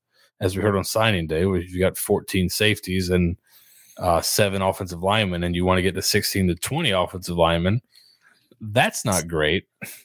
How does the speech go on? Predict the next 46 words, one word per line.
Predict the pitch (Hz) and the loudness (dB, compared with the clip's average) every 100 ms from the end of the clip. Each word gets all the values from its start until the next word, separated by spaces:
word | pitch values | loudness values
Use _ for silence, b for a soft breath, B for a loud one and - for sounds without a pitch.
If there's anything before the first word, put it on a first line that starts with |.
| - | -2
but | 131 135 | -2 -2
you | 131 | -2
do | 175 | 0
have | 151 131 | 0 -2
some | 113 | -10
talented | - 117 110 101 92 | -2 2 2 0 -2
guys | 95 101 98 | 0 0 0
on | 95 | -2
this | 90 - | -4 -2
team, | 95 92 87 90 - | 0 0 0 -4 -4
and | 95 92 - | -2 -2 0
I | 87 | -2
think | - 104 | -2 -4
a | |
lot | 90 92 90 | 2 2 2
more, | 92 90 87 82 80 _ _ _ _ - | -2 0 2 0 -2 _ _ _ _ -4
um, | 85 82 80 78 76 - _ _ _ _ _ - | 0 2 2 0 -2 -8 _ _ _ _ _ -8
explosiveness | - - - 90 92 101 104 107 107 - | -2 -2 0 0 0 -2 0 2 0 -2
on | - 110 | 0 0
this | 107 - | 0 0
team | 117 117 | 0 0
than | 107 | 0
there | 110 | 0
was | 110 113 107 | 2 0 0
back, | 110 110 - - | -2 -2 -6 -10
which | 110 101 98 - | 2 2 2 0
is | 98 - - 104 | 2 0 0 0
gonna | 98 | 0
be | 90 87 | 2 -2
key | - 101 101 | -2 0 0
in | |
this | 95 90 | 0 2
offense. | 92 - 113 - | 2 2 -6 2
But | 104 104 B B B B B _ | 4 4 B B B B B _
there's | 107 107 | 2 2
still | - - 131 123 | 0 0 0 0
some, | - 117 107 98 | 0 0 0 2
uh, | 92 90 87 - | 2 2 0 -4
with | 98 98 | -4 -2
the | 92 | 0
transfer | - 101 127 90 | 2 2 2 -2
portal, | - 85 85 | 0 0 2
there's | 87 - | 2 0
still | - | 0
some | 147 - | 0 0
holes, | - 104 104 92 82 82 - - | -2 0 0 -2 -4 -4 -6 -6